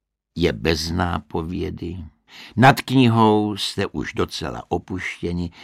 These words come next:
tam visí všechno jenom na vás. Ale kdo se naučí humor i číst, ten získá pochopitelně vyšší šarži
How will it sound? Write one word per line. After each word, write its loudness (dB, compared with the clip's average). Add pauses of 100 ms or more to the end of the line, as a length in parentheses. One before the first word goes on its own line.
(120)
tam 6
visí 0
všechno -6
jenom 0
na 4
vás. -6 (1080)
Ale 2
kdo 0
se -2
naučí -2
humor -2 (200)
i -4
číst, -4 (580)
ten -2
získá 0
pochopitelně 2
vyšší 0
šarži 2